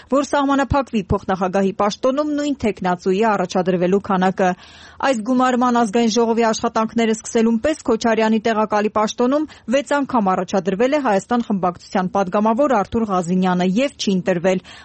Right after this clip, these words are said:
Հանձնաժողովի իշխանական անդամները դեմ են Ղազինյանի թեկնածությանը։ Ընդդիմությունը չի նահանջում նրան է առաջադրելու նաև յոթերորդ անգամ և կարող է առաջադրել մինչև ութերորդ գումարման ազգային ժողովի աշխատանքների ավարտը։ Ընդդիմադիր Արթուր Ղազինյանի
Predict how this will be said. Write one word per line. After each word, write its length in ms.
Հանձնաժողովի 720
իշխանական 560
անդամները 460
դեմ 240
են 140
Ղազինյանի 560
թեկնածությանը։ 720
Ընդդիմությունը 540
չի 300
նահանջում 500
նրան 200
է 100
առաջադրելու 680
նաև 340
յոթերորդ 500
անգամ 360
և 200
կարող 240
է 60
առաջադրել 600
մինչև 320
ութերորդ 340
գումարման 540
ազգային 360
ժողովի 400
աշխատանքների 720
ավարտը։ 400
Ընդդիմադիր 500
Արթուր 300
Ղազինյանի 560